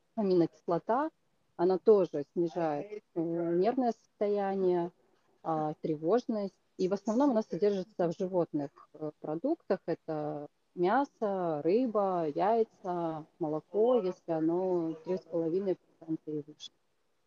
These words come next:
Вот. Поэтому, делая акцент уже на эти продукты, составляя рацион свой, выбирая эти продукты, мы уже будем помогать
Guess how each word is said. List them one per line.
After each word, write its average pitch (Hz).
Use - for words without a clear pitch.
Вот. 156
Поэтому, 190
делая 196
акцент 180
уже 180
на 165
эти 160
продукты, 190
составляя 175
рацион 165
свой, 151
выбирая 165
эти 151
продукты, 170
мы 180
уже 180
будем 156
помогать 156